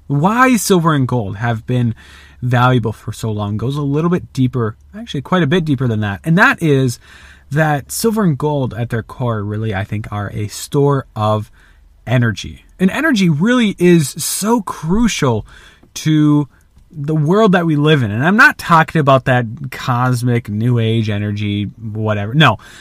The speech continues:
I'm talking about energy, uh, from, from a, you know, honestly, from a scientific perspective, from a physical perspective. Energy is crucial to biological and human life, specifically organized energy. I mean, you think about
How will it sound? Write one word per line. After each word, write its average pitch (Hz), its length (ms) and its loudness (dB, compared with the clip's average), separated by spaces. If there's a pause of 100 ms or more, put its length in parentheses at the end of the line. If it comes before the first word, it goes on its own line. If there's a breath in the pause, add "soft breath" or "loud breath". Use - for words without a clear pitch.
(140 loud breath)
I'm 160 120 2
talking 220 280 0
about 185 240 6
energy, 139 500 2 (260 loud breath)
uh, 127 200 -6
from, 147 300 2
from 156 160 -2
a, 139 120 2
you 131 120 -2 (240)
know, 127 120 -8
honestly, 143 380 -4
from 139 160 -2
a 123 60 0
scientific 147 680 -2 (180)
perspective, - 560 -4 (120)
from 117 300 -4
a 107 100 -2
physical 139 640 -2 (280 soft breath)
perspective. - 720 -8 (140)
Energy 185 520 0 (260 loud breath)
is 147 260 2
crucial 151 600 0 (200 soft breath)
to 131 120 2
biological 117 920 0
and 113 140 -4
human 104 440 -2 (200)
life, 104 440 -4 (300)
specifically 170 800 2 (300 loud breath)
organized 120 640 0
energy. 98 260 -6
I 95 40 -4
mean, 110 120 0
you 120 60 2
think 185 200 4
about 123 220 2